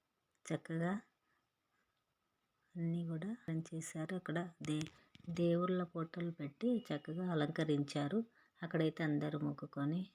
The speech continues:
దీపాలు వెలిగించుకుంటున్నారు ఉసిరి చెట్టు కింద. ఫస్ట్ ఎంట్రన్స్‌లోనే పెట్టారు దేవుళ్ళని, చాలా బాగా పెట్టారు. అందరూ దండం పెట్టుకొని చక్కగా లోపల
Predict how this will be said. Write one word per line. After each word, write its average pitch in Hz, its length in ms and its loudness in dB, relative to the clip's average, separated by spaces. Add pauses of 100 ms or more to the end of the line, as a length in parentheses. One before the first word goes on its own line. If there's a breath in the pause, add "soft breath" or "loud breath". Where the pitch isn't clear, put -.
(120)
దీపాలు 143 480 0
వెలిగించుకుంటున్నారు 139 1160 -2 (1500 soft breath)
ఉసిరి 165 320 -8
చెట్టు 147 280 -8
కింద. 156 260 -4 (2000 soft breath)
ఫస్ట్ - 280 -8
ఎంట్రన్స్‌లోనే 160 720 2
పెట్టారు 147 580 -2
దేవుళ్ళని, 135 580 2 (880)
చాలా 156 260 2
బాగా 135 300 2
పెట్టారు. 151 520 6 (3000)
అందరూ 147 380 0
దండం 139 360 4
పెట్టుకొని 143 460 0
చక్కగా 135 360 -2
లోపల 139 360 -2